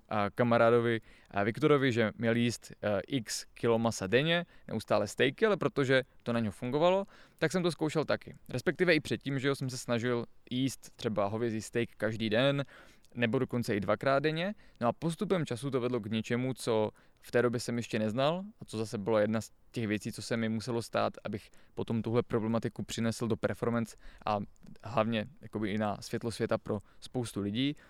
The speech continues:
A to bylo, že jsem, eh, vlastně vyčerpal svoji trávicí kapacitu, kdy geneticky mám,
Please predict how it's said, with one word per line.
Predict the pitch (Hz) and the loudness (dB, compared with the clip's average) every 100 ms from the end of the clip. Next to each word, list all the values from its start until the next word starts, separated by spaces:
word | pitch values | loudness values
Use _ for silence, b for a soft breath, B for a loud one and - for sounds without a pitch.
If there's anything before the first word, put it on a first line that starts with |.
| b b | b b
A | - | -6
to | - | -2
bylo, | 110 127 127 | 2 4 4
že | 120 | 2
jsem, | - 120 113 - _ - | 2 2 2 -4 _ -4
eh, | 101 101 | -2 0
vlastně | 107 - 120 110 - b b | -4 -2 2 0 -2 b b
vyčerpal | 110 131 196 - 107 | 0 4 4 6 2
svoji | - 113 104 | 2 -2 4
trávicí | 113 113 - | 4 4 0
kapacitu, | - 104 110 135 170 220 _ b b b - | -4 -2 -2 0 2 0 _ b b b -4
kdy | 107 113 | 0 2
geneticky | 107 120 123 127 - 120 | 4 2 2 -4 -6 -2
mám, | 120 113 117 117 | 2 2 0 -6